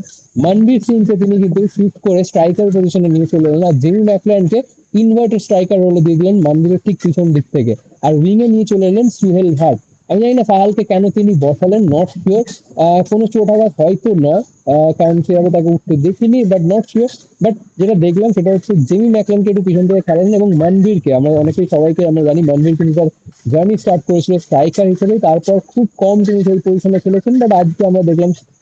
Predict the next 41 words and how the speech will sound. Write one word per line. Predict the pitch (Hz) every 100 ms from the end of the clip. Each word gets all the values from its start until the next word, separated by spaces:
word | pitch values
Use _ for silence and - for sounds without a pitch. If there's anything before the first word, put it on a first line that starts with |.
| -
আহ, | 156
দ্বিতীয় | 151 165 196 196
হাফে | 190 233
স্ট্রাইকার | - 151 160 180
পজিশনে | 185 175 190 180
কিন্তু | 185 180
তিনি | 180 180
খেললেন। | - 190 240 240
কিন্তু | 233 220
আমরা | 226
তাও | 220 233
দেখছিলাম | 247 226 - 175 196
প্রত্যেকটা | 233 185 - 220 196 208
ফুটবলারই | 202 175 208 208 208
যে | 202
তাদের | 180 165 214 - _ -
শুধু | 202 214
নিজেদের | 185 208 226 -
পজিশনে | 170 202 214 226 214
সীমিত | 208 202
থাকবে | 214 208 190 208
তা | - 170 170
কিন্তু | 185 170 175
নয়, | 139 127
বারবার | 131 185 220 214 214
কিন্তু | 214 208
তাদের | 202 180
জায়গা | 165 160 175
কিন্তু | 185 175 165
রোটেট | 151 165 156
করছিল, | 175 165 175
আর | 180
যেটা | 147 151 180 190 _ _ _ -
আরো | 147 185 226
কিন্তু | 220 208 202
অসুবিধায় | 170 160 180 185 180
ফেলছিল | 175 165 180 190
চেন্নাই | 165 147 156 143
এফসি। | 131 143
আর | 143
সেই | 196 214 202 156